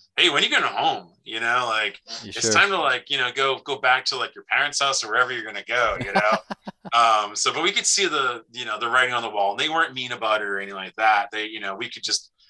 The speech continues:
Speaker 1: we could just feel like they were growing, you know, we were growing, like, there just wasn't enough space. So, um, so we ended up getting our, our own offices, and the craziest thing happened.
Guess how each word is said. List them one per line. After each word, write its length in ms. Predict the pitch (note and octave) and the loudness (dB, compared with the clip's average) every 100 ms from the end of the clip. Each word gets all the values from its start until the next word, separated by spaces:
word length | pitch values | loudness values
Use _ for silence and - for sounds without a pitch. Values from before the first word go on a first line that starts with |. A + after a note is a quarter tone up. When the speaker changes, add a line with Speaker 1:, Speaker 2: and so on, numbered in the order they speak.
| _ - | _ -12
Speaker 1:
we 80 | |
could 60 | E3+ | 0
just 160 | E3 - | 2 2
feel 240 | D#3+ C#3+ | 2 2
like 180 | A#2 G2+ | 2 -2
they 140 | A2+ | -2
were 140 | C3 C3 | -2 -2
growing, 600 | B2 B2+ B2+ B2 B2 A#2 | 0 0 0 -4 -6 -8
you 80 | |
know, 120 | A2+ G2+ | -8 -6
we 160 | B2 | -4
were 100 | C3 | -2
growing, 500 | B2+ B2 A#2+ A#2+ A#2 | 0 2 2 2 -2
like, 160 | G#2 F#2 | -6 -12
there 120 | F#2 | -10
just 220 | G2+ A2+ | -6 -4
wasn't 280 | B2 A2 A2 | -4 -6 -6
enough 100 | G#2 | -2
space. 640 | - - G#2 G2+ F#2 - - - _ _ _ | -2 -2 -4 -6 -2 -2 -2 -20 _ _ _
So, 640 | - B2 C3 B2 A#2 A2+ - | 2 6 6 6 2 -2 -4
um, 680 | A#2 A2+ A2 G#2+ G2+ G2+ G2+ _ _ _ _ _ _ - - | -2 -2 -4 -8 -14 -16 -18 _ _ _ _ _ _ -18 -4
so 260 | - C3 A#2 | 0 0 0
we 120 | C3+ | 2
ended 140 | D3 | 2
up 60 | C#3 | 2
getting 180 | C#3 C3+ | 0 4
our, 260 | C3 B2+ - | 4 2 2
our 240 | G#2+ A2+ | 0 0
own 200 | B2+ C#3 | -2 -2
offices, 800 | A#2+ A2+ A#2+ C3 - G2 G2 - - | 2 0 0 -4 -4 -6 -8 -10 -8
and 300 | B2+ B2 A#2 | -4 -4 -4
the 80 | A2 | -8
craziest 720 | - - D3+ E3 D#3+ E3 - | -12 -6 -2 -2 -2 -2 -2
thing 220 | C3 B2 | -2 -4
happened. 400 | G#2+ G#2 G2+ E2 | -2 -2 -2 -12